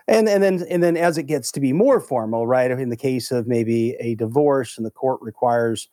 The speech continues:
an attempt at mediation before it goes before the court, or, you know, if we talk about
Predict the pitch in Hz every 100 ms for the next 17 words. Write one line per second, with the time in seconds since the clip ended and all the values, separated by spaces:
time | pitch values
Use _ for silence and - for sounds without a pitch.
0 | _ _ - 110 110 - 135 120 123 127
1 | 123 117 117 104 110 104 98 110 110 107
2 | 113 110 107 - - 104 - 208 190 -
3 | 185 165 - - 123 120 110 110 110 120
4 | 107 104 110 113 - 117 117 - 117 113
5 | 110